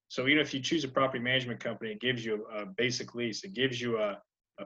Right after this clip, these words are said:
pet rent. It gives you a notice of non-renewal. So you have those at least as a starting point if you ever need it and you didn't have it prepared by your attorney,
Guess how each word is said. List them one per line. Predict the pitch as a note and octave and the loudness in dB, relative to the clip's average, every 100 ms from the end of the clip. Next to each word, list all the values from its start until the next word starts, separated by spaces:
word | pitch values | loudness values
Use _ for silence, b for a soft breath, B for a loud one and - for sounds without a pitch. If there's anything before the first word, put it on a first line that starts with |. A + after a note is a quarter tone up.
| - | 0
pet | C#3+ A#2+ | 2 2
rent. | A#2+ A2 | -2 -2
It | G#2 | 2
gives | C3 B2 | 2 2
you | B2 | 0
a | |
notice | A2+ A#2+ B2+ A#2 | 2 4 4 2
of | A2+ | -2
non-renewal. | A#2+ A#2 A2+ A#2+ B2+ | -2 -2 -2 -2 -2
So | - C#3 | 0 0
you | B2 | 0
have | A#2+ C#3 C3+ | 2 2 4
those | B2+ A#2+ A#2 G#2+ - _ _ _ A2+ | 4 4 2 -2 -10 _ _ _ -8
at | |
least | A#2 D3 D3 | 4 6 6
as | C3 A2 | 2 0
a | |
starting | G#2 - C#3+ C#3+ A2 | 0 6 8 8 2
point | B2 A#2 A2+ | -2 0 0
if | - | 0
you | A#2+ | 0
ever | A#2+ A2+ | 2 0
need | A2 C3 B2 | 0 2 2
it | A#2+ - | 0 -4
and | A2+ | -6
you | A2+ | -2
didn't | B2 A#2 | -2 0
have | B2 A#2 | -2 -2
it | G2+ | -2
prepared | G#2 B2 A#2+ | -2 2 2
by | A2+ | 2
your | A2 G#2 | 0 -2
attorney, | G2 D#3+ D#3 A#2 A#2 | 0 2 4 2 0